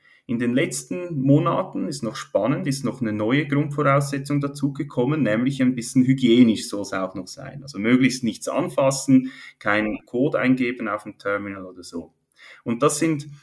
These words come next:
äh, verschiedene Faktoren, die, die zu berücksichtigen sind, aber ich glaube, sie sind nicht nur der entscheidende Faktor. Der entscheidende Faktor ist eben auch diese Mehrwerte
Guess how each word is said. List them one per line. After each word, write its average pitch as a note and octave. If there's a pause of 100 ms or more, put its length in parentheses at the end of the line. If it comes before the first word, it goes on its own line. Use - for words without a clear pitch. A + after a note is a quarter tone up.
(240)
äh, A2
verschiedene D#3
Faktoren, D#3
die, C3
die G#2
zu -
berücksichtigen C3
sind, C#3+
aber -
ich -
glaube, D3+
sie D3+
sind C3 (120)
nicht C3+
nur C3+ (500)
der G#2+
entscheidende G2
Faktor. F#2+
Der G2
entscheidende C#3+
Faktor C3
ist -
eben C3
auch G2
diese G#2+
Mehrwerte F#2+